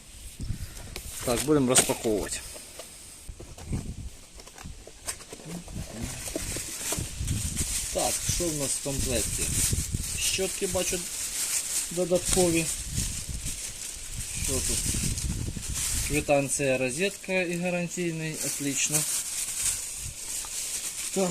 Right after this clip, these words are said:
щотки додаткові, інструкція. Ну, інструкцію нам не треба, ми перевіримо, потім будемо інструкцію читати. А може, і не будемо. Так, і сам апарат. На вид гарний. Червоний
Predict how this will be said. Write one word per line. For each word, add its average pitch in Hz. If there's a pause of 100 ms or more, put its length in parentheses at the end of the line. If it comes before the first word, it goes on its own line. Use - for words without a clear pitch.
щотки -
додаткові, 185
інструкція. 143
Ну, 220 (500)
інструкцію 160
нам 151
не 170
треба, 196
ми 147
перевіримо, 156
потім 135
будемо 120
інструкцію 110
читати. 98 (180)
А -
може, 127
і 110
не 107
будемо. 95 (2250)
Так, 127 (100)
і 175
сам 156
апарат. 131 (1700)
На 131
вид 160
гарний. 110 (720)
Червоний 135